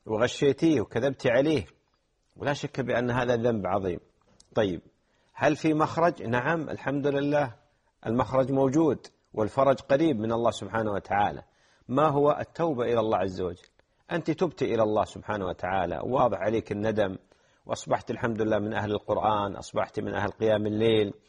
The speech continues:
أصبحت من أهل ذكر الله. هذه نعمة، وهذا إن شاء الله علامة قبول بحول الله. هذه علامة قبول بحول الله. الس-، الأمر الثاني،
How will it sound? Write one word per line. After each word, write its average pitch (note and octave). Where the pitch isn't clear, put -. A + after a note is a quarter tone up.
أصبحت -
من G#2
أهل G#2
ذكر G#2
الله. G#2+
هذه C#3
نعمة، B2+
وهذا D3
إن D#3
شاء D3+
الله D3
علامة C3+
قبول B2
بحول F#2+
الله. D2+
هذه G#2
علامة A2
قبول A#2
بحول E2
الله. D2+
الس-، -
الأمر C#3
الثاني، C3